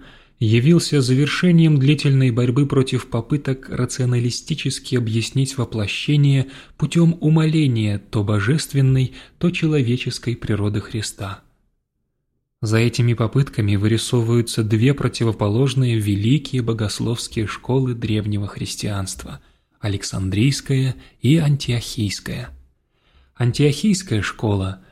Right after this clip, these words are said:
это школа буквализма в экзегезе, обращавшая главное внимание на исторический аспект Священного Писания.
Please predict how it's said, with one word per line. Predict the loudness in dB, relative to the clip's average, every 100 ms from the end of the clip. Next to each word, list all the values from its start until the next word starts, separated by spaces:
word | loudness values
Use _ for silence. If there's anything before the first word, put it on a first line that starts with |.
| _ _ _ -2
это | 0 0
школа | 0 2 4 4
буквализма | 2 0 0 2 4 4 4 2
в | 2 2
экзегезе, | 2 0 2 0 0 -2 -8 -12 _ _ _
обращавшая | -4 -2 -2 -2 -2 0 -2 0
главное | 2 2 2 2
внимание | 4 4 2 2 2
на | 2
исторический | 0 -4 -6 -4 -2 -2 -2 -8 -6 -6
аспект | -6 -8 -4 -4 -4 -6
Священного | -8 -6 -4 -4 -2 -2 -2
Писания. | -4 -6 -6 -6 -8 -12